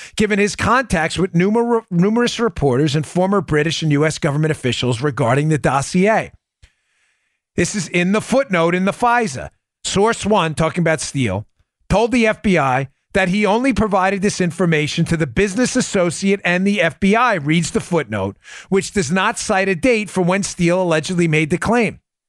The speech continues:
Goes on, "Not only did Steele brief reporters about the dossier, he also provided a copy to a John McCain associate, David Kramer.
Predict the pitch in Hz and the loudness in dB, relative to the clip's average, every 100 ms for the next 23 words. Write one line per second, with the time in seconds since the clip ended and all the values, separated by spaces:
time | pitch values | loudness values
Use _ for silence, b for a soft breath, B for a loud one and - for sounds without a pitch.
0 | _ _ _ _ _ _ _ - 294 247 | _ _ _ _ _ _ _ -2 0 2
1 | 240 156 175 254 277 254 202 - 220 175 | 0 0 0 0 0 0 -2 -2 0 0
2 | 127 185 262 311 196 180 160 139 147 139 | 2 0 0 0 0 2 0 0 -2 -2
3 | 127 139 139 143 160 190 240 - 185 180 | 0 0 0 0 2 4 2 0 -2 0
4 | 180 180 185 - 156 139 156 147 B B | 2 2 0 -2 -2 0 -2 -2 B B
5 | 180 170 180 185 202 202 175 165 151 156 | 0 0 2 0 0 -2 0 0 0 -2
6 | 139 - 147 160 151 151 - 220 175 78 | -2 0 0 0 0 0 0 0 -2 -6